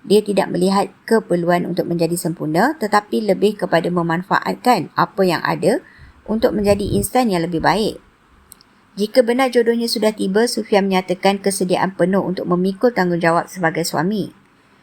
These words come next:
Isyarat cinta itu mula disedari peminat apabila Sufian memuat naik foto bersama Rania di media sosial pada awal Januari lalu, lengkap dengan emoji hati yang seolah-olah menjadi tanda rasmi bahawa cinta lama kembali bersemi.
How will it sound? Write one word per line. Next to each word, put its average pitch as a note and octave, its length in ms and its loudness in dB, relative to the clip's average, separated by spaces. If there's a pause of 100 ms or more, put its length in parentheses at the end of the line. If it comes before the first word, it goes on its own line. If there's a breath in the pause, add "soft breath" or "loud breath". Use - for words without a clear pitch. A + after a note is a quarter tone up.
(360 soft breath)
Isyarat G#3 380 2
cinta A3 240 0
itu F#3+ 260 -2
mula G3+ 320 2
disedari F#3 480 0
peminat F3 400 0
apabila F#3+ 400 0
Sufian G3 480 0
memuat F3+ 320 -2
naik E3 160 -2
foto G3 400 0
bersama F3 400 0
Rania D#3+ 400 0
di A#3+ 240 -4
media G#3 240 2
sosial G3+ 400 -2
pada F#3 240 0
awal E3 320 0
Januari D#3+ 400 -2
lalu, D3+ 400 -2 (440 loud breath)
lengkap - 480 0
dengan F3 160 0
emoji E3+ 480 -2
hati G#3+ 480 -6
yang A3+ 160 0
seolah-olah G3 480 2
menjadi F3+ 320 -2
tanda G#3+ 320 0
rasmi F#3 480 0
bahawa E3+ 240 0
cinta F#3+ 400 -4
lama E3+ 240 2
kembali E3 400 -4
bersemi. F3 560 -2